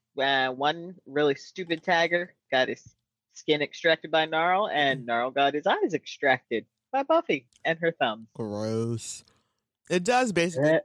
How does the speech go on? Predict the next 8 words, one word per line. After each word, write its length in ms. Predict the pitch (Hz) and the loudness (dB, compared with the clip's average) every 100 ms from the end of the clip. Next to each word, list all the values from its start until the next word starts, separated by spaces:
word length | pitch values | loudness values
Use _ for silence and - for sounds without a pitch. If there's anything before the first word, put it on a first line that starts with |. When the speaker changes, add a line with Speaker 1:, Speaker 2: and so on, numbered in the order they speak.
| _ | _
Speaker 2:
it 120 | 151 | -4
does 200 | 165 202 - | 0 0 2
pass 260 | 170 160 | 0 0
the 100 | - | -2
Bechdel 380 | 123 123 - 107 | -6 -6 -8 -12
test. 340 | 107 107 - _ _ _ _ _ _ _ _ - | -10 -10 -14 _ _ _ _ _ _ _ _ -2
Speaker 1:
It 100 | 254 | 0
does. 340 | 131 - - | 2 -2 -6